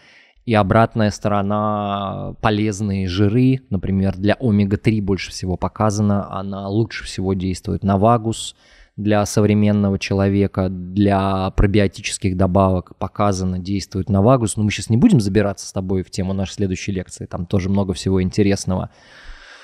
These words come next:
что сюда ещё относится. Ну вот, м, социализация, важная история. И мне, знаешь, ещё кажется, что любая активность, в которую ты на самом деле способен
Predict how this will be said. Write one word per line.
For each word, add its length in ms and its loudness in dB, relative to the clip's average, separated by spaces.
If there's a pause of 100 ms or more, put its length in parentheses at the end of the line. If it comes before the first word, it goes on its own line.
(140)
что 220 0
сюда 320 0
ещё 280 0
относится. 580 -4
Ну 200 4
вот, 300 2
м, 640 0
социализация, 1080 0 (380)
важная 460 2
история. 500 2
И 160 -2
мне, 220 0
знаешь, 300 0
ещё 200 -6
кажется, 500 -2
что 400 0 (240)
любая 600 2
активность, 920 -2 (420)
в 140 -20
которую 440 2
ты 200 2
на 160 2
самом 480 -2
деле 260 -2
способен 720 -4